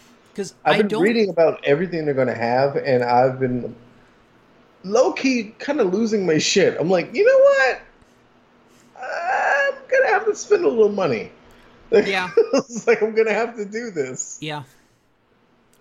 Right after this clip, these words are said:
Speaker 1: Oh, I already
Speaker 2: And they,
Speaker 1: know I'm
Speaker 2: they've been
Speaker 1: buying
Speaker 2: talking
Speaker 1: it.
Speaker 2: about, they've been talking about it for, like, some years now, and
Speaker 1: Like,
Speaker 2: what they're
Speaker 1: just
Speaker 2: gonna have and, you know, whatnot,
Speaker 1: Dude,
Speaker 2: but
Speaker 1: just within the last week,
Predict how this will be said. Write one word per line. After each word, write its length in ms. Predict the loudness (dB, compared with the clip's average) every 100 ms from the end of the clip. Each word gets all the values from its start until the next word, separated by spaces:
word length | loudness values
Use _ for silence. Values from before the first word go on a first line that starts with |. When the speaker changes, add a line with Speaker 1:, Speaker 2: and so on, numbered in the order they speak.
| _
Speaker 1:
Oh, 100 | -8
I 140 | -4 0
already 180 | 0 2
Speaker 2:
And 60 |
they, 40 | 0
Speaker 1:
know 80 | -2
I'm 60 |
Speaker 2:
they've 100 | -4
been 80 | -6
Speaker 1:
buying 80 | -2
Speaker 2:
talking 260 | 0 0 0
Speaker 1:
it. 20 |
Speaker 2:
about, 260 | 0 -2 -2
they've 120 | -6
been 120 | -4
talking 300 | -6 -2 -2
about 160 | 0 -2
it 80 | -4
for, 100 | -2
like, 180 | -4 -4
some 200 | -8 -4
years 460 | -2 2 2 2
now, 360 | -4 -4 -6 -10 -16 -20 _ _
and 80 | 2
Speaker 1:
Like, 60 | 4
Speaker 2:
what 120 | 4
they're 160 | 2
Speaker 1:
just 140 | 2 2
Speaker 2:
gonna 80 | 2
have 420 | 2 4 4 2
and, 320 | 0 -2 -6 -8
you 80 | -2
know, 120 | 0
whatnot, 580 | 2 0 -2 -2 -2 -2
Speaker 1:
Dude, 80 | -4
Speaker 2:
but 280 | -4 -4 -8
Speaker 1:
just 400 | -10 -10 -10 -12
within 300 | -10 -10 -10
the 80 |
last 420 | -12 -10 -10 -12 -16
week, 540 | -14 -12 -14 -16 -20